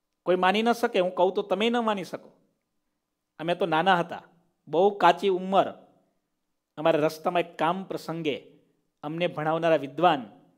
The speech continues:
ડૉક્ટર રામપાલ શુક્લાજી, એમનું ગામ રસ્તામાં આવે ત્યાં અમારે જવાનું. અમારી ગાડી પણ થોડી બગડેલી, એટલે ગામમાં જતા રસ્તામાં આ ગામ આવે. રામપાલજી ઘણીવાર અમને વાત કરે, અમને મનાય નહીં.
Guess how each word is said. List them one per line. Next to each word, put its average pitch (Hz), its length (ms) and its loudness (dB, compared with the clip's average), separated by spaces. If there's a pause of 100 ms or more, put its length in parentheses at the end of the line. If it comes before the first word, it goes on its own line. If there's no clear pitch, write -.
(2250)
ડૉક્ટર 165 260 -2
રામપાલ 180 380 4
શુક્લાજી, 175 600 4 (200)
એમનું 175 300 -6
ગામ 156 500 0 (140)
રસ્તામાં 170 500 0
આવે 160 200 2
ત્યાં - 400 -4
અમારે 165 220 2
જવાનું. 151 520 2 (500)
અમારી 156 200 0
ગાડી 156 280 4
પણ 170 180 -8
થોડી 165 180 -4
બગડેલી, 151 560 -2 (2000)
એટલે 175 280 -2
ગામમાં 175 440 2
જતા 175 300 0
રસ્તામાં 165 480 -2
આ 175 160 8
ગામ 156 220 0
આવે. 143 300 0 (720)
રામપાલજી 185 540 0
ઘણીવાર 175 380 2
અમને 175 160 -2
વાત 160 320 2
કરે, 165 120 2
અમને 156 160 -4
મનાય 151 360 0
નહીં. 123 160 -10